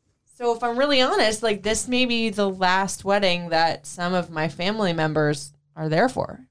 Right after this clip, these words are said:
Because, you know, my titis, my aunties, some of them are eighty-something. You know, they don't look it,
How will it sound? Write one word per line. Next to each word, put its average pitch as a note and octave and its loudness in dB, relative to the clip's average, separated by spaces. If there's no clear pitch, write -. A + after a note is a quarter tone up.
Because, E3 -2
you E3+ -2
know, D#3 2
my D#3 0
titis, E3+ -2
my D#3 -2
aunties, G3 0
some G#3+ -2
of B3 0
them A3 0
are F3 0
eighty-something. A3 -4
You D3+ -6
know, F3 0
they F3 -4
don't C#3 0
look F#3 0
it, - -8